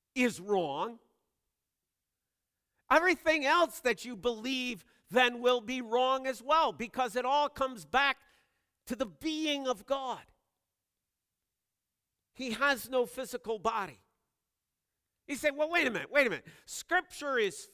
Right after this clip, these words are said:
filled with all sorts of things. God's eyes, God's hands,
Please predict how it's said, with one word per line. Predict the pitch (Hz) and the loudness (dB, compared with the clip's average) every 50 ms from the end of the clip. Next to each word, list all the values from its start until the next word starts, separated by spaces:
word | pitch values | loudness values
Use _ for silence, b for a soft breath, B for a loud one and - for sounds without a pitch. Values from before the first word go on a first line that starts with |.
| _ | _
filled | - 349 359 339 311 277 220 180 | -4 -2 0 2 2 0 -2 -4
with | 175 208 214 202 | -6 -6 -6 -4
all | 220 254 277 285 247 | -2 0 0 0 0
sorts | - - 262 262 233 - - | -2 -2 -4 -4 -4 -4 -8
of | 220 170 | -12 -10
things. | - 240 247 220 185 156 123 - | -6 -4 -4 -4 -4 -6 -12 -10
God's | - 208 220 214 208 208 196 156 147 | -4 -2 2 2 2 2 0 0 0
eyes, | 202 247 254 247 233 208 185 170 143 - - | 4 6 8 8 8 6 4 2 -4 -8 -6
God's | - 185 190 190 185 180 165 - - _ - | -4 -2 0 0 0 -2 -4 -8 -14 _ -4
hands, | 202 233 240 240 233 226 214 185 143 - - - | -2 -2 0 0 0 -2 -2 -4 -6 -10 -18 -20